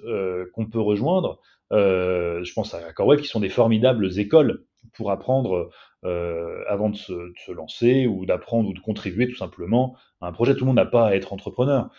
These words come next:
Euh, c'est probablement même une minorité,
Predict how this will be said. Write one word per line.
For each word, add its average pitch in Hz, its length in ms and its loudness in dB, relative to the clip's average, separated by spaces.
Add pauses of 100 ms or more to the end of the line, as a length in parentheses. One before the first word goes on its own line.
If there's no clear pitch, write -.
(240)
Euh, 92 640 0
c'est - 140 -12
probablement 113 280 4
même 107 60 2
une 98 100 0
minorité, 120 720 2